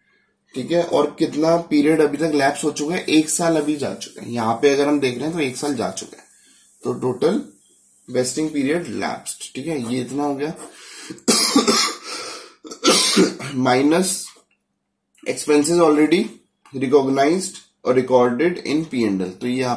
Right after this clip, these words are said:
पे अभी तक हमने कुछ नहीं किया, ठीक है, क्योंकि first year ही है। तो यहाँ पे अगर मैं calculation करता हूँ तो ये calculation आ रही है वन एट सिक्स सिक्स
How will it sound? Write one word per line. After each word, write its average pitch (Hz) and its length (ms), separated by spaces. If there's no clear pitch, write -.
पे 147 80
अभी 127 140
तक 139 140
हमने 131 200
कुछ 160 300
नहीं 113 260
किया, - 280
ठीक - 140
है, 180 60
क्योंकि 135 220
first 147 320
year 156 160
ही 147 120
है। 135 120
तो 123 60
यहाँ 127 260
पे 156 160
अगर 160 140
मैं 165 160
calculation 135 520
करता 127 300
हूँ 135 140
तो 151 60
ये 156 80
calculation 127 480
आ 127 80
रही 135 120
है 156 60
वन 131 280
एट 117 420
सिक्स 165 460
सिक्स 160 300